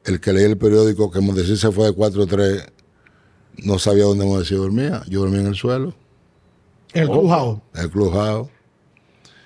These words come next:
Speaker 1: Y están así que los muchachos que trabajaban ahí hacían un locrito de arenque y uno se quedaba ahí chelchando con ellos. Yo llegué hasta limpiar el spy de los mismos compañeros míos para que ellos terminen temprano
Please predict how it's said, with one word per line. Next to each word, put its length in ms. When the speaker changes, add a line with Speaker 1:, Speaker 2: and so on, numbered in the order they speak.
Speaker 1:
Y 100
están 280
así 300
que 400
los 160
muchachos 300
que 100
trabajaban 520
ahí 200
hacían 280
un 80
locrito 320
de 100
arenque 580
y 40
uno 120
se 160
quedaba 280
ahí 100
chelchando 440
con 220
ellos. 300
Yo 180
llegué 180
hasta 180
limpiar 320
el 80
spy 520
de 160
los 20
mismos 220
compañeros 480
míos 360
para 160
que 100
ellos 120
terminen 360
temprano 680